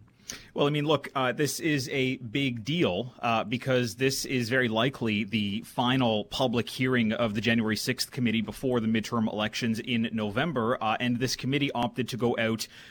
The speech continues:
with a bang. And while the events of January sixth might not be a pressing matter heading into the midterms, of course, there's the economy and a myriad of other issues,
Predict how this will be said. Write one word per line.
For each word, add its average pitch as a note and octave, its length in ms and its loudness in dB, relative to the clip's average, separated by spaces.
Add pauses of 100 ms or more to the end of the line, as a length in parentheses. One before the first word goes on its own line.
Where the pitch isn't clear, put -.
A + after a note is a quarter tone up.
(120)
with B2+ 260 6
a A2+ 80 -2
bang. G#2 460 2
And A#2+ 180 0
while C3 400 2
the C3+ 240 -4
events C3+ 380 0
of C#3 60 -2
January C3 420 0
sixth B2 320 -2
might B2+ 260 0
not A#2 180 -2
be A#2 120 -2
a G2+ 40 -2
pressing A2+ 460 -2
matter G#2+ 240 0
heading G2 240 -2
into A#2 180 4
the A2+ 100 0
midterms, A2+ 500 0
of G2+ 120 -12
course, G#2+ 300 -8
there's G2 220 -6
the F2+ 100 -8
economy A2 520 0
and F2+ 100 -6
a - 20 -12
myriad F#2+ 380 0
of G2 80 -2
other F#2+ 240 -4
issues, A2+ 500 0